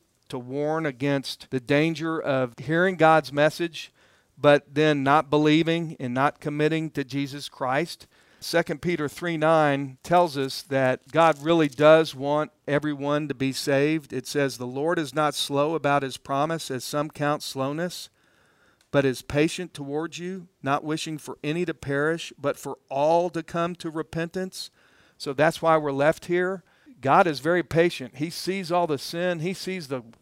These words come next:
craziness that's going on in our country right now,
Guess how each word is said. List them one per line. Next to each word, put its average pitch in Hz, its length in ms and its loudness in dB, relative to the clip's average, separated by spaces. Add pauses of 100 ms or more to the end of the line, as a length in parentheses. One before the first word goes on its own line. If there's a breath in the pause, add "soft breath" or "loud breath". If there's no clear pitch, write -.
craziness 175 640 -2
that's 143 200 -8
going 156 300 -4
on 160 480 -2 (120)
in 139 280 -8
our 139 160 -2
country 180 420 -4
right 170 280 2
now, 170 400 -2